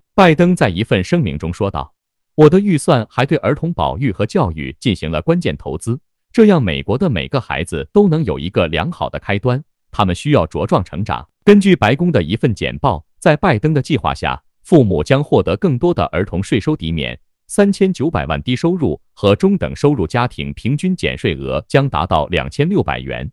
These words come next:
在承认住房成本过高的同时，拜登还希望花费两千五百八十亿元建造或保留两百多万套廉租房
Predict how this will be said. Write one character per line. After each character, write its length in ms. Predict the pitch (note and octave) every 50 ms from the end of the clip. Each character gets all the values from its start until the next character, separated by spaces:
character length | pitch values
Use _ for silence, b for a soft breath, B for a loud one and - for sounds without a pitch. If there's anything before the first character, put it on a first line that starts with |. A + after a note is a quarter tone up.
| _ _ -
在 220 | - A3+ G3+ F3
承 180 | - - A#2+ C3+
认 160 | D#3+ E3 D#3+
住 160 | - G3+ D3
房 220 | G#2+ - F2 F#2+ A#2+
成 220 | - - B2+ C#3+
本 160 | - D#2 C#2
过 180 | D2 - C#3+ A#2+
高 140 | E3 E3+ F3
的 100 | C3+ F2
同 220 | - - D#2 G2
时， 320 | - - C#2+ B1+ B1+ - _ _ _ _ -
拜 220 | A3+ G3+ E3 C#3+
登 180 | - F3+ F#3 F3
还 160 | - - -
希 160 | - - B2+
望 140 | A2+ E2+ D2+
花 220 | - - D#3 E3
费 180 | D#3+ - G#2+ E2+
两 220 | E2 D#2+ C#2 C#2
千 200 | - - C3+ C#3+ A#2+
五 120 | A2+ D#4
百 200 | - - C#2+ C#2+
八 180 | - - F3 F3+
十 140 | - - C3+
亿 140 | D3 F#2 C#2
元 280 | C2+ B1+ B1 C#2 D#2+ - - _ -
建 240 | - F#3+ D3+ A2 G2+
造 220 | - F2+ D#2+ D2+
或 220 | - - A#2 F2+
保 220 | - - D2+ C2+ C2+
留 200 | C#2 C2+ D2+ G#2
两 240 | A#2 F#2 G#2+ E3 E3
百 160 | F#2+ C#2 D2
多 160 | - A#2+ D3
万 180 | D3 B2+ E2 C#2+
套 200 | - - D#2+ C#2+
廉 200 | D2 C#2 F2+ G#2+
租 140 | - E3
房 300 | D#3 - - A#1+ C2+ G#2